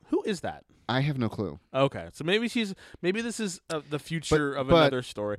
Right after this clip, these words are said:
Speaker 2: it is.
Speaker 1: I don't know. They,
Speaker 2: I don't
Speaker 1: they,
Speaker 2: know.
Speaker 1: they were all disjointed stories, and the only thing that, that, that,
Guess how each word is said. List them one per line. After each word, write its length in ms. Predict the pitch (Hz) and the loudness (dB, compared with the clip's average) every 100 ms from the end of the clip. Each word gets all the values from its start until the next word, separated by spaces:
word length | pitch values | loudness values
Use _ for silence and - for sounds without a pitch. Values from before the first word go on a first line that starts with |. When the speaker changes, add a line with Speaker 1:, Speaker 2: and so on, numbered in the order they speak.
| - | 2
Speaker 2:
it 160 | 143 | 6
is. 220 | 147 117 | 6 4
Speaker 1:
I 120 | 107 208 | 4 4
don't 80 | |
know. 160 | 143 127 | 6 4
They, 80 | 151 | 4
Speaker 2:
I 40 | |
don't 80 | 170 | 4
Speaker 1:
they, 80 | 190 | 2
Speaker 2:
know. 60 | |
Speaker 1:
they 120 | 185 214 | 4 2
were 160 | 214 | 2
all 240 | 190 196 185 | 0 0 0
disjointed 800 | 170 165 - 143 143 139 143 | -4 -6 -4 -4 -4 -4 -6
stories, 440 | 127 117 123 123 123 | -4 0 2 0 -2
and 80 | 135 | -2
the 60 | |
only 180 | 147 170 | 0 -2
thing 100 | 180 | -2
that, 180 | 156 131 | -2 0
that, 260 | 135 131 - | 0 0 -2
that, 260 | 131 120 | 0 0